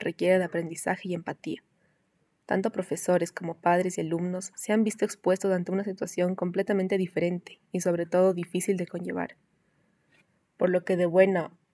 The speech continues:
o mala forma, todos han experimentado una gran cantidad de emociones como resultado de esta pandemia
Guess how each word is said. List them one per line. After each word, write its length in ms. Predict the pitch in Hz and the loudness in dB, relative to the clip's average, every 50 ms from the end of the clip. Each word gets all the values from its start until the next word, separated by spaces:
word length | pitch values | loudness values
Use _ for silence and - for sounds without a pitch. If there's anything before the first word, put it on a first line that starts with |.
| _ _ | _ _
o 100 | - 175 | -4 -2
mala 320 | 170 175 175 180 190 190 185 | -2 0 0 0 0 0 0
forma, 460 | - - 175 180 190 214 233 247 247 _ _ _ _ _ _ _ _ _ _ _ | 0 2 2 2 2 0 -2 -2 -4 _ _ _ _ _ _ _ _ _ _ _
todos 240 | - 202 220 226 214 | 4 4 6 6 4
han 100 | 214 202 | 4 2
experimentado 800 | 190 - - - 175 175 175 170 170 170 180 180 180 185 185 - | 0 -2 -2 -2 0 0 0 0 -2 0 2 4 4 4 2 2
una 200 | - 202 208 220 | 0 0 0 2
gran 220 | 214 202 202 202 214 | 0 0 -2 -4 -2
cantidad 320 | - 226 214 196 185 185 | -2 -2 -2 0 0 0
de 60 | 190 | 0
emociones 640 | 190 180 175 175 - - 175 175 165 - - 175 - | 0 -2 -4 -6 -4 -2 -2 -2 -2 -4 -8 -12 -10
como 260 | - 180 175 170 165 | -6 -4 -4 -2 -4
resultado 720 | - 175 - - 160 165 - 185 185 190 190 196 196 - - | -6 -8 -8 -8 -8 -4 0 2 4 4 4 4 2 -2 -4
de 160 | 175 170 165 | -4 -4 -4
esta 220 | 165 - - - 175 | -4 -4 -4 -6 -6
pandemia 640 | - - 175 165 165 170 175 180 196 208 214 214 - | -6 -8 -10 -8 -4 -4 -2 -2 -2 -2 -4 -6 -8